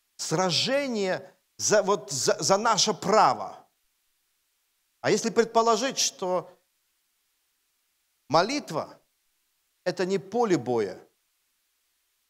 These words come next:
молитва — это зал правосудия. Когда-нибудь вы думали об этом?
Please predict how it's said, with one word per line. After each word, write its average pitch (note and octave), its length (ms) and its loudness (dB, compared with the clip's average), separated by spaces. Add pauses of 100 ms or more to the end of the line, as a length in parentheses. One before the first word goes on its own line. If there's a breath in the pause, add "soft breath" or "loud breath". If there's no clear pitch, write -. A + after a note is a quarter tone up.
(200)
молитва — C#3 600 -2 (1600)
это G#3+ 520 -2 (1600)
зал D3 280 4
правосудия. C#3 720 -2 (1800)
Когда-нибудь E3 420 0
вы E3 100 -4
думали F3 300 -2
об G#2+ 100 -4
этом? F#2+ 260 -12